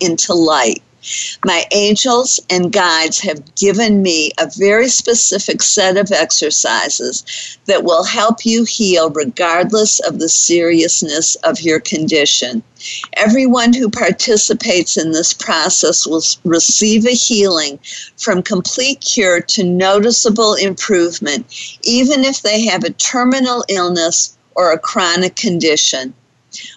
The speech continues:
We all can heal through our limitless higher self. There are seven steps for healing the body, seven for the mind,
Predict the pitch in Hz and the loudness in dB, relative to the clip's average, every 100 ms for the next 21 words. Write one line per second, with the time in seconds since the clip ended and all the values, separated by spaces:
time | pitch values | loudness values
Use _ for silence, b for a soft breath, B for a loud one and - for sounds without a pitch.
0 | - 214 208 - 196 208 220 233 - 285 | -2 0 0 0 0 2 2 0 0 0
1 | 220 - 185 165 165 - 160 160 156 156 | 0 0 0 0 -2 -4 -2 0 0 0
2 | 175 196 202 - 190 190 196 - - 185 | 2 2 2 0 2 2 2 -2 -2 0
3 | 180 170 175 - 160 156 143 - - _ | 2 2 2 2 2 0 -2 -10 -18 _
4 | B B B - 226 - 185 196 - 262 | B B B 0 2 4 2 2 0 2
5 | 240 240 233 - 208 196 - - 202 202 | 2 2 0 0 -2 0 0 0 -4 -2
6 | 208 196 190 185 175 170 185 170 175 175 | 0 0 0 -2 -2 0 0 0 2 2
7 | 175 - 208 202 208 - 190 190 185 170 | 2 2 2 2 0 0 -2 0 0 0
8 | 165 165 170 | 0 0 -2